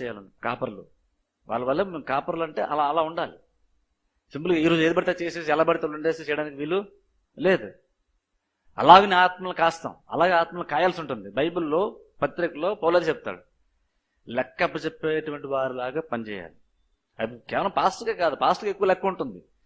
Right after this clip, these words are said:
కానీ వీళ్ళు విశ్వాసులకు కూడా లెక్క ఉంటుంది వాళ్ళ యొక్క స్థితిని బట్టి. కాబట్టి ఈ రోజు మనం సింపుల్గా విడిచిపెట్టేసినంత మ-,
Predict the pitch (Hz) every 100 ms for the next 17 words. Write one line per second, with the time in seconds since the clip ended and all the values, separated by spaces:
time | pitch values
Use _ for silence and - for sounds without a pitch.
0 | _ 165 165 180 131 - 180 202 233 190
1 | 185 151 120 92 113 139 156 - - 180
2 | 139 120 95 - _ _ _ _ _ _
3 | _ - 196 233 240 202 190 202 240 226
4 | 214 202 208 214 214 190 190 208 214 185
5 | 190 170 170 147